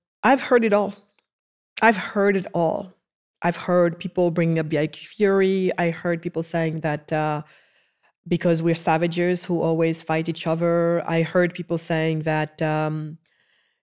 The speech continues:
you know, um, they're just, because they're stealing all of our re-, natural resources away from us.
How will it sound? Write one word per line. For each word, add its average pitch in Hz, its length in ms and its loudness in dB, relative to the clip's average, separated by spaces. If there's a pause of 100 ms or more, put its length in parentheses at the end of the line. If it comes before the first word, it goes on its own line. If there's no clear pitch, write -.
(120)
you 190 120 6
know, 180 440 4
um, 160 460 0
they're 165 140 2
just, - 360 -6
because 170 300 -2
they're 170 80 0
stealing 170 380 0
all 170 100 2
of 165 140 0
our 160 100 -2
re-, 170 240 -2
natural 160 320 0
resources 170 420 -2
away 170 180 2
from 175 180 0
us. 180 420 0